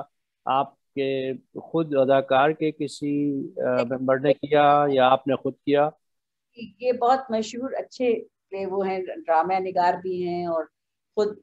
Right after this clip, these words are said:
Speaker 2: बड़े अच्छे प्रेजेंटर हैं, प्रोफेसर भी हैं, रेडियो का भी ताल्लुक है डा-, दानिश इकबाल साहब का।
Speaker 1: हम्म।
Speaker 2: दानिश इकबाल साहब ने इसका एडेप्टेशन किया था ओरिजिनली,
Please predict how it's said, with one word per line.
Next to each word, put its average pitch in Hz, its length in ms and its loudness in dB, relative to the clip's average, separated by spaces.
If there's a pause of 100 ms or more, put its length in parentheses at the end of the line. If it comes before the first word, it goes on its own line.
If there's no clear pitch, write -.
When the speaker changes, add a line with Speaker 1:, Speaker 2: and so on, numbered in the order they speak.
Speaker 2:
बड़े 185 360 0
अच्छे 190 200 -6
प्रेजेंटर 180 680 -2
हैं, 170 360 -4
प्रोफेसर 175 460 -6
भी 175 200 -6
हैं, 170 200 -4
रेडियो 165 460 -6
का 180 140 -2
भी 170 160 -8
ताल्लुक 170 400 -4
है 214 60 0
डा-, 170 460 -4
दानिश 185 320 0
इकबाल 160 300 0
साहब 135 240 -6
का। - 160 -18
Speaker 1:
हम्म। 113 640 -4
Speaker 2:
दानिश 190 420 -12
इकबाल 220 360 2
साहब 240 280 2
ने 247 60 -8
इसका 240 240 -2
एडेप्टेशन 196 560 -4
किया 185 340 2
था 185 140 -2
ओरिजिनली, 165 720 -6